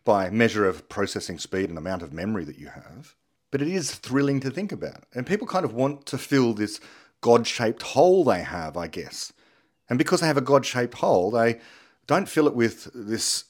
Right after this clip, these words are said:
uh, spirit outside of time and space. They fill it with a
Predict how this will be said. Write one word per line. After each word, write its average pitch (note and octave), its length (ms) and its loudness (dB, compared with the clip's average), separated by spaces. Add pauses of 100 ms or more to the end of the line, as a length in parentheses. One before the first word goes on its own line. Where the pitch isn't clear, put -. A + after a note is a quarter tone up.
(120)
uh, G#2 800 -6
spirit C3+ 640 4
outside G2+ 320 0
of G2+ 80 -2
time G#2+ 240 0
and G2 100 -6
space. F2+ 560 -6 (500)
They D3+ 100 -4
fill G3 200 2
it F#3 80 -2
with E3 140 2
a C#3+ 140 2